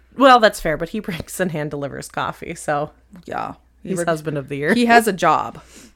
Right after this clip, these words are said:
Speaker 1: Yeah.
Speaker 2: That's his only job, is to bring me coffee.
Speaker 1: The
Speaker 2: Please.
Speaker 1: day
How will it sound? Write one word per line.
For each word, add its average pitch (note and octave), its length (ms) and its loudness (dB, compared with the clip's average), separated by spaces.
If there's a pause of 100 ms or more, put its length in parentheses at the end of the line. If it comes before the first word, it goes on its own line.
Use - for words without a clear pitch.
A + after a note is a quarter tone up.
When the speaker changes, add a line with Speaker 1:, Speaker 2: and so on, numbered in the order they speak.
(440)
Speaker 1:
Yeah. G#3 260 -8
Speaker 2:
That's E3 240 -4
his E3 120 -8
only D3+ 260 -4
job, - 300 -10
is - 140 -12
to D3 320 -12 (120)
bring D#3+ 180 -8
me C#3 100 -8
coffee. - 460 -10 (680)
Speaker 1:
The F3+ 80 -4
Speaker 2:
Please. E3 80 -4
Speaker 1:
day A#3+ 520 2